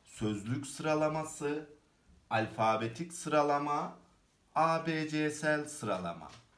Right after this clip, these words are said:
Sözlük sıralaması, alfabetik sıralama, A B C'sel sıralama. Üçü de aynı.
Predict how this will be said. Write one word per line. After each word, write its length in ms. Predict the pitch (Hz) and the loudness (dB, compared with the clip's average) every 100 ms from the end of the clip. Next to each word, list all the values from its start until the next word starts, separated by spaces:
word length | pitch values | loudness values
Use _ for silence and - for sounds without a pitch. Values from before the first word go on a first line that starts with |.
| _ _ _ - | _ _ _ -20
Sözlük 520 | - - 120 117 147 - | -8 2 2 2 -2 -6
sıralaması, 580 | 107 101 90 87 - | -2 -2 -2 -6 -2
alfabetik 500 | 127 139 151 139 127 | 2 4 4 0 -2
sıralama, 440 | - 107 101 113 165 | -6 -4 -2 0 2
A 220 | 160 131 | 4 4
B 100 | 117 | 2
C'sel 300 | 107 95 90 | -2 -4 -6
sıralama. 360 | 87 90 82 - | -6 -10 -10 -8
Üçü 260 | 170 175 123 | -4 -4 0
de 220 | 156 170 | 0 0
aynı. 300 | 120 110 90 | 4 4 2